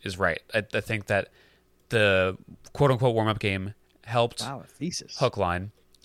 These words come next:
Speaker 1: and I think you're right about them being cold. I mean, it's, it's tough to just all of a sudden come in and have to perform at a championship, championship level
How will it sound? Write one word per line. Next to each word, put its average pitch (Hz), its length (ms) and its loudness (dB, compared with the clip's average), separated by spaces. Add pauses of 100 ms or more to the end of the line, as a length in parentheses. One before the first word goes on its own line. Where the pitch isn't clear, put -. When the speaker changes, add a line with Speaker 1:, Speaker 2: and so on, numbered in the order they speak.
(120)
Speaker 1:
and 120 180 8
I 120 60 6
think 123 200 0
you're 117 100 -2
right 127 120 8
about 120 220 6
them 120 160 2
being 120 160 0
cold. - 320 -2
I 101 40 0
mean, 113 160 0
it's, 113 220 -2
it's 117 180 -4
tough 147 240 0
to 147 200 0
just 127 220 -6
all 123 140 2
of 127 40 2
a - 20 -6
sudden 127 160 0
come 120 140 -4
in 127 160 -2
and 107 180 -4
have 107 180 -4
to 113 80 -4
perform 113 540 -2 (760)
at 117 120 4
a 107 40 -2
championship, 110 420 -4
championship 117 380 -2
level 101 440 0